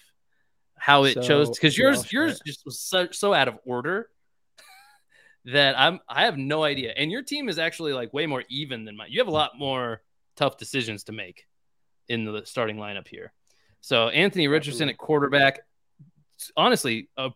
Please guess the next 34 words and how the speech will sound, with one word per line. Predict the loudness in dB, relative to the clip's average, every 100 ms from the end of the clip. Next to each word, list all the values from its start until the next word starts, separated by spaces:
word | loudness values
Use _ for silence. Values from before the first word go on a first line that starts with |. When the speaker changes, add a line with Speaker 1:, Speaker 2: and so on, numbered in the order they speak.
| _
Speaker 1:
really | -12 -2 2 2
good | 4 4 4 0
quarterback | -4 -2 -4 -10
situation. | -12 -12 -10 -12 -14 0
Having | 2 2 -4 -2
Richardson | -4 -4 -6 -4 -4 -6 -12 _ _ _ -2
and | 0
then | 0 -2 -6 _ _ _ -18 -18 -4
Wilson, | 0 2 2 0
like, | 0 -2 _ _ _ 0
that'll | 2 4
be | 2
a | 0
great | -2 -2 0 -4
weekly | -6 -6 -6 -10 -10
streaming | -10 -8 -6 -6 -8 -12 -14 -16
decision | -12 -10 -10 -14
for | -12
you. | -10 -12 -14 _ _ _
Uh, | -6 -4 -4 2
or | 4 6
you | 2
could | -2
Speaker 2:
Yeah. | -4
Speaker 1:
do | -4 -2
what | -2
it's | -2
saying | -6 -6
here | -4
and | -4
start | -6 -6
both | -6 -8 -8
for | -8
sure. | -8 -8 -8